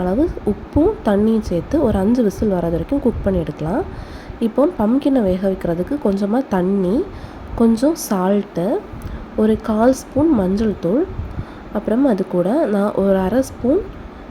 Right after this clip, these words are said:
ரெட் சில்லி பவுடர் ஆட் பண்றேன். ஆட் பண்ணி ஒரு வாட்டி நல்லா கலந்து விடலாம். கலந்து விட்டுட்டு இதை மூடி போட்டு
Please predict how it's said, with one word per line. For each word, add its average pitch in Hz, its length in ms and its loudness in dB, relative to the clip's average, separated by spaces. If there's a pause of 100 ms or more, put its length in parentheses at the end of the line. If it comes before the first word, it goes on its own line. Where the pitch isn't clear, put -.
(180)
ரெட் 233 200 -2
சில்லி 269 260 4
பவுடர் 190 320 2
ஆட் 170 220 -2
பண்றேன். 160 360 -2 (580)
ஆட் 202 200 -4
பண்ணி 196 260 2 (380)
ஒரு 208 160 4
வாட்டி 202 240 2 (100)
நல்லா 202 200 0 (100)
கலந்து 202 320 2
விடலாம். 165 360 0 (800)
கலந்து 247 360 4
விட்டுட்டு 185 400 0
இதை 233 120 2 (120)
மூடி 254 220 4 (100)
போட்டு 185 280 2